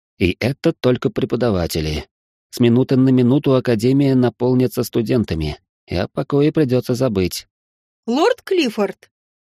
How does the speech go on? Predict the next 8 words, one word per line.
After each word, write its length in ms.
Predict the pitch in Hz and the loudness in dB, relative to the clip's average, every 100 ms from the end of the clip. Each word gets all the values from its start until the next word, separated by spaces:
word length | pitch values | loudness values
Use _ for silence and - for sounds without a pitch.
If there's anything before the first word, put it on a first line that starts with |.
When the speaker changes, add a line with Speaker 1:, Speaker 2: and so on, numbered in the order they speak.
| _ - | _ -2
Speaker 1:
Пышнотелая 580 | - 135 131 170 165 | 2 2 2 4 4
женщина 460 | 127 143 165 156 151 | 4 2 2 2 0
в 60 | 135 | 2
пронзительно-розовом 1000 | 131 127 143 135 131 131 127 117 117 117 | 0 2 2 2 2 2 2 2 2 2
наряде 420 | 113 139 135 131 | 2 0 0 0
восторженно 720 | 120 - 127 127 120 131 131 | -2 -2 -2 -2 0 2 2
мне 220 | 113 101 | 2 0
помахала. 680 | 113 107 104 87 80 82 | 0 -2 -2 -4 -4 -4